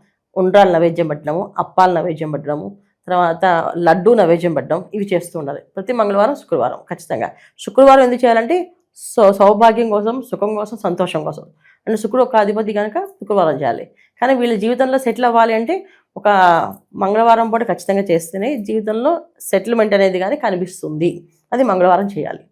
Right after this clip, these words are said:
So, మంగళవారం, శుక్రవారం రెండు రోజులు వీళ్ళు చేస్తూ కాణిపాక దేవాలయం, అంటే మనకి కాణిపాకం గణపతి ఎక్కువగా ప్ర-, ఆ, నిదర్శనం అన్నమాట వీళ్ళకి.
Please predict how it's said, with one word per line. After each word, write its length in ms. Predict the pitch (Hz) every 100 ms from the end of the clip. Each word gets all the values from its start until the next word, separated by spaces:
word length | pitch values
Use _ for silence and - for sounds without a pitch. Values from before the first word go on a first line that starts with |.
| _ _ _ _ 269
So, 40 |
మంగళవారం, 460 | 214 185 214 226 262
శుక్రవారం 440 | 196 208 190 185
రెండు 200 | 170 175
రోజులు 220 | 190 208
వీళ్ళు 240 | 214 170 156
చేస్తూ 380 | 156 - 381 - _ _ _ _
కాణిపాక 440 | 208 240 262 262 233
దేవాలయం, 520 | 208 196 185 160 131
అంటే 120 | 185 202
మనకి 520 | 196 190 175 - -
కాణిపాకం 640 | 185 190 202 202 196 170 - _ 170
గణపతి 420 | 180 175 165 - _ _ _ _ -
ఎక్కువగా 400 | 175 208 196 208
ప్ర-, 240 | 202 156
ఆ, 360 | - 170 156 156
నిదర్శనం 400 | 165 185 202 196
అన్నమాట 220 | 147 -
వీళ్ళకి. 320 | 147 147 -